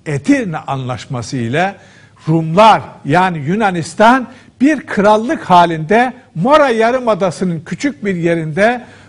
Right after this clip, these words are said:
e, Yunanistan krallığını Osmanlı'ya kabul ettirmiş bulunuyorlardı. İşte bugünkü Yunanistan'ın çekirdeği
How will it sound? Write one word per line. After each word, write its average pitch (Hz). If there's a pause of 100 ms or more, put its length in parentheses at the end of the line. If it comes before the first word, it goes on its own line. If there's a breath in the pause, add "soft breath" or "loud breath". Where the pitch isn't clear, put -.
(120)
e, 147
Yunanistan 180
krallığını 190 (200)
Osmanlı'ya 214
kabul 180
ettirmiş 143
bulunuyorlardı. 104 (380 loud breath)
İşte 156
bugünkü 160
Yunanistan'ın 147
çekirdeği 185